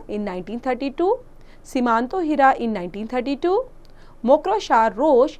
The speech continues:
in नाइनटीन थर्टी थ्री, अर्था मंदर थम in नाइनटीन थर्टी थ्री, चोराबली in नाइनटीन थर्टी थ्री, अग्निबान in नाइनटीन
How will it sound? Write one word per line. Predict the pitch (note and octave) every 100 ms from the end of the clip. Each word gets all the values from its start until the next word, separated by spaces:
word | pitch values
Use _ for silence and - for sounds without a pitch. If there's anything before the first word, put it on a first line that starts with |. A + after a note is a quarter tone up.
| -
in | A3
नाइनटीन | G#3+ G#3 A#3 G4 E4
थर्टी | A#3+ A#3+
थ्री, | A#3 - G#3+ A3+ E4 - - - - -
अर्था | A#3+ C#4 - F4+
मंदर | D#4+ A#3 A3 A3+ A3 A#3
थम | G#3 B3+ - -
in | A#3
नाइनटीन | A3 G#3 A3 F4+ E4+
थर्टी | D4+ D4
थ्री, | C#4+ C4 A3+ C#4 - - - - - -
चोराबली | - C4 E4+ D#4+ B3+ C4+
in | -
नाइनटीन | A#3 G#3 A3 E4+ F4
थर्टी | D#4 D4+
थ्री, | D4+ C4+ B3+ D4 - - -
अग्निबान | A#3 A#3+ F4 F4+ B3+ G3+ B3 -
in | A#3+
नाइनटीन | A3+ G#3 B3 E4+